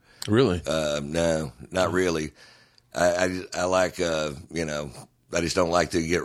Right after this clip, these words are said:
Speaker 2: I just don't like to get revved up, you know, too
Speaker 1: Yeah.
Speaker 2: much. I, I, I mean, I did buckets of it, you know, but, but n-,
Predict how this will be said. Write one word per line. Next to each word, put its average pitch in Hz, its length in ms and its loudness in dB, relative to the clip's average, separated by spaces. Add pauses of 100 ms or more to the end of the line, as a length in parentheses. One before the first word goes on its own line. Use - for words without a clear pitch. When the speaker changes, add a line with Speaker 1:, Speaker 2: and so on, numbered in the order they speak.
(120)
Speaker 2:
I 90 100 2
just 85 140 0
don't 82 140 0
like 80 160 0
to 78 60 -8
get 76 140 -4
revved 73 320 0
up, 78 280 -2 (280)
you 73 120 -6
know, 73 220 -4
too 92 200 -4
Speaker 1:
Yeah. 92 40 -2
Speaker 2:
much. 73 300 -10
I, 123 340 0
I, 92 40 -2
I 87 40 -4
mean, 95 160 -6
I 87 120 -2
did 78 360 -10
buckets 82 380 -2
of 67 160 -2
it, 82 180 -6 (380)
you 78 160 0
know, 71 160 0
but, 76 220 4 (840)
but 87 220 0
n-, 98 100 -4